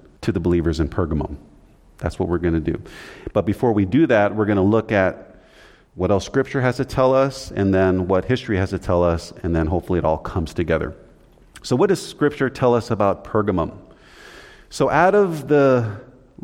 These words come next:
seven letters to the seven churches, there are four churches that are not mentioned anywhere else in the New Testament. It's only mentioned here in the book of Revelation, and that would be Smyrna, which we covered last time,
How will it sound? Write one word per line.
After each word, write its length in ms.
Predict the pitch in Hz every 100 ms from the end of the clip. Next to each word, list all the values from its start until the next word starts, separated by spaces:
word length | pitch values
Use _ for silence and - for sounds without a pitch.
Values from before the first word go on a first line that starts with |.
| -
seven 380 | - - 143 143
letters 400 | 135 131 127 123
to 100 | -
the 100 | 113
seven 340 | - 127 110 104
churches, 680 | 127 117 - 87 78 - - - - - -
there 120 | 127
are 120 | 120
four 360 | - 170 180 180
churches 720 | - 160 156 151 147 127 - - -
that 140 | 117
are 120 | 117
not 580 | 113 131 135 143 - -
mentioned 480 | 120 131 - 135 131
anywhere 360 | 143 147 143 127
else 220 | 131 131
in 100 | 120
the 60 |
New 140 | 120 120
Testament. 480 | - 104 - 92 98
It's 120 | -
only 260 | 131 139
mentioned 480 | 131 123 123 123 113
here 600 | - 117 98 98 92 - - - - - - _ _
in 100 | 110
the 80 | 101
book 200 | 101 95
of 100 | 98
Revelation, 800 | 98 95 95 101 - 82 78 80
and 120 | 104 98
that 80 |
would 120 | 101 101
be 100 | 101
Smyrna, 520 | - 117 113 - 113
which 180 | 104 -
we 60 | 101
covered 300 | 104 101 113
last 340 | 87 90 -
time, 360 | 101 90 90